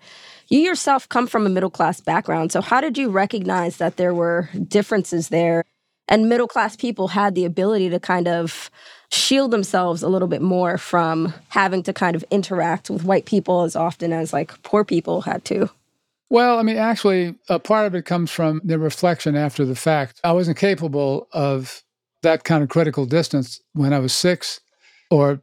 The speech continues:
Speaker 2: sixteen or possibly not even twenty-six.
Speaker 1: In the moment. Mm-hmm.
Speaker 2: But the instance that I mentioned at the school I went to in Pine Bluff, where, you know, some of the kids were bussed in from the county. And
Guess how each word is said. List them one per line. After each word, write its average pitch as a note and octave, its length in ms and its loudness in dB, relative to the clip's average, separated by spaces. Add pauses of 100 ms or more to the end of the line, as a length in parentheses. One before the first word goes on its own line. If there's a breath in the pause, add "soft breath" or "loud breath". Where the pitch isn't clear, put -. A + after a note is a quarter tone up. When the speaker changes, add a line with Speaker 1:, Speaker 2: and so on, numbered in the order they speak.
(160)
Speaker 2:
sixteen E3+ 640 0
or C3 140 0
possibly D#3+ 540 0
not D3+ 200 0
even B2+ 180 -2
twenty-six. D#3 720 -2
Speaker 1:
In G3 80 -8
the G3 60 -4
moment. F3+ 400 -6 (100)
Mm-hmm. G3 320 -2 (240 loud breath)
Speaker 2:
But D#3+ 120 4
the D#3+ 80 6
instance D#3+ 280 2
that D3+ 120 2
I C#3+ 80 2
mentioned C#3+ 480 0 (160)
at D#3+ 120 2
the E3 80 -6
school G#3+ 300 2
I D#3 60 0
went C#3+ 160 -2
to D3+ 100 -2
in C3 80 -2
Pine C#3+ 260 0
Bluff, D#3+ 420 -2 (100)
where, C3+ 340 0 (480 soft breath)
you E3 80 2
know, D3 40 4
some F3+ 220 2
of E3 80 4
the D3+ 60 2
kids D3+ 480 -2 (100)
were C#3 140 0
bussed D3+ 320 0
in D3 160 2
from C#3 160 0
the C3+ 100 0
county. D3+ 460 0 (1080 soft breath)
And C#3+ 440 2